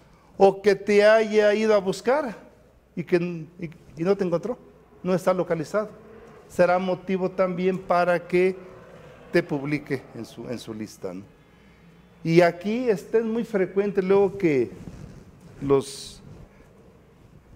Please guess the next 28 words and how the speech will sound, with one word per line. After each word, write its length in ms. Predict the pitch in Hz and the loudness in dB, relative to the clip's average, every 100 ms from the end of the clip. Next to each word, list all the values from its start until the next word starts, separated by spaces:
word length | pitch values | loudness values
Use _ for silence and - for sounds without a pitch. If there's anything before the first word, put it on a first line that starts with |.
| - - _ - | -20 -20 _ -4
notificadores 1000 | 151 151 131 135 143 147 175 185 180 - | -4 -4 -6 0 2 2 2 2 2 0
o 200 | 147 123 | -2 -2
la 140 | 127 127 | -2 -2
gente 320 | 165 165 151 | -2 -4 -4
que 100 | 139 | -4
manda 260 | 139 160 160 | -2 -2 -2
el 60 | |
sat 220 | - 165 | -2 -2
para 180 | 165 143 | 0 -2
verificar 580 | 123 120 - 131 147 147 | -2 -6 -10 -4 -2 -2
que 100 | 147 | -6
existan 360 | 120 147 139 131 | -12 -10 -8 -8
los 140 | 113 | -8
domicilios 500 | 113 113 156 147 117 | -10 -8 -8 -8 -8
y 40 | |
que 100 | - | -12
esté 160 | 107 143 | -8 -8
el 140 | 131 - - - - | -8 -12 -20 -20 -10
contribuyente, 800 | 135 123 135 147 160 156 170 175 - - _ _ - | -8 -6 -6 -2 -2 0 -2 -2 -6 -20 _ _ -2
no 140 | 196 | 0
lleguen 400 | 214 254 220 208 - - - - - - _ _ _ _ _ - | 2 2 0 -6 -12 -16 -16 -18 -20 -20 _ _ _ _ _ -10
y 100 | 143 | -6
te 120 | 160 | -4
pongan 420 | 156 170 170 160 | -2 -2 -2 -2
ahí 200 | 156 160 | -2 0
en 140 | 170 156 | -2 -4
su 180 | - 135 | -6 -4
reporte, 640 | 135 147 160 143 175 | -4 0 -2 0 -4